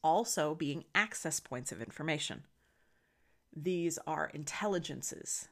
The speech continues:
Maybe that's one word that we can play with here. Spirit guides are intelligences that have something to share or convey.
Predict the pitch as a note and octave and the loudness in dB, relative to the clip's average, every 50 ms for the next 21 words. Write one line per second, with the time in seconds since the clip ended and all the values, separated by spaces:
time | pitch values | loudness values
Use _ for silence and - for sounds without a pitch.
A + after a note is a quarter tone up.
0 | _ - C3+ C3+ C#3 C3+ C3 C3 - - - C3 C3+ C3+ - A#2+ C3 B2+ - - | _ -6 -6 -4 -4 -2 -4 -4 -6 -6 -8 -6 -6 -6 -6 -6 -8 -6 -8 -10
1 | - - - B2+ - - - D2+ - - - - - - - _ _ _ _ _ | -10 -10 -12 -12 -10 -10 -10 -10 -10 -12 -12 -14 -14 -14 -18 _ _ _ _ _
2 | _ _ _ _ _ _ _ _ _ _ _ _ _ _ _ _ _ _ _ _ | _ _ _ _ _ _ _ _ _ _ _ _ _ _ _ _ _ _ _ _
3 | _ _ _ _ _ _ - - - - - A3+ A3 G#3+ G3+ G#3 G#3 F#3+ F#3+ F#3 | _ _ _ _ _ _ -10 -8 -6 2 4 6 6 6 6 6 6 6 6 6
4 | - - - F3 E3+ D#3+ D#3 D#3 - - - F#3 F#3 F3+ F3 E3 C#3+ C#3 D#3+ D3+ | 4 2 2 2 2 2 2 0 -4 -4 -2 0 2 2 2 2 0 -2 -2 -2
5 | C#3+ C#3 - - - - A2+ D2+ D#2+ - - - - - - _ _ _ D3 C#3+ | -2 -4 -6 -8 -8 -6 -6 -8 -8 -8 -6 -6 -6 -8 -10 _ _ _ -6 -2
6 | - A2+ - - - - D#3+ D#3 E3 E3 - - - - B3 A3+ A#3+ A#3+ - A#3 | -2 -2 -2 -2 -4 -2 0 0 0 -2 -6 -10 -6 -4 -2 -2 -2 -2 -2 -2
7 | A3+ A3 A3 - - - G#3+ G3 F#3 F3+ - - - - - D#3+ D#3 C#3+ - - | -2 -2 -2 -4 -4 -2 0 0 0 0 0 -2 -4 -2 0 0 0 0 -2 -4
8 | - C3 - - D#3 B2+ - - C#2 - - | -6 -8 -6 -8 -10 -8 -6 -6 -8 -8 -10